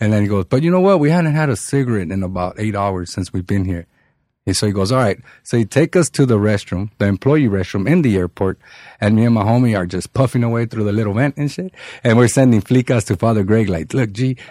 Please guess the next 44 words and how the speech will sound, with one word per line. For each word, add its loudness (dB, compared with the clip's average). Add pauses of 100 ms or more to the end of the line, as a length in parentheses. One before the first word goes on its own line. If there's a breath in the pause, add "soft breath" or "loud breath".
He -4
goes, 0
"What 0
are 2
you 2
guys 2
doing, 6
son?" 4
I 4
go, 2
"Oh, 4
nah, 2
these 0
vatos 0
let 2
us -2
smoke 0
in 0
their 0
baño," 2
right? 2 (380 loud breath)
And 2
so 4
the 2
end, 2
and 2
the 2
moral 4
of -2
the -2
story 0
is -4
that -2
Father 2
Greg 0
said, -4 (540 soft breath)
"Your 6
job 4
was 2
not 2
to -6
go 0
to -4
Canada -2